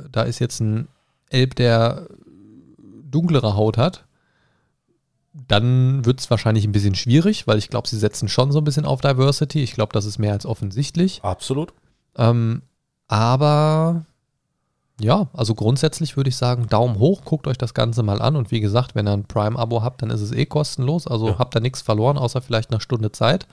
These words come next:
Speaker 2: Ich wollte gerade sagen, maximal verschwendete Zeit, aber das war's dann auch.
Speaker 1: Wenn ihr jetzt die erste Folge natürlich schon zum Kotzen findet und gar nichts damit anfangen könnt, dann werdet ihr, glaub ich, beim Rest auch keine Freude haben.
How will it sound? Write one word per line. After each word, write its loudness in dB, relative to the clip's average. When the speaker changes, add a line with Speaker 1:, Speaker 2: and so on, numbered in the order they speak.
Speaker 2:
Ich -18
wollte -10
gerade -4
sagen, -2
maximal -4
verschwendete -6
Zeit, -4
aber -8
das -8
war's -8
dann -10
auch. -12
Speaker 1:
Wenn 2
ihr 4
jetzt 0
die -4
erste 0
Folge -2
natürlich -2
schon -2
zum -4
Kotzen -6
findet -2
und -2
gar 0
nichts 0
damit -4
anfangen -4
könnt, -2
dann -2
werdet 0
ihr, -2
glaub 0
ich, -6
beim -4
Rest -6
auch -14
keine -2
Freude -2
haben. 0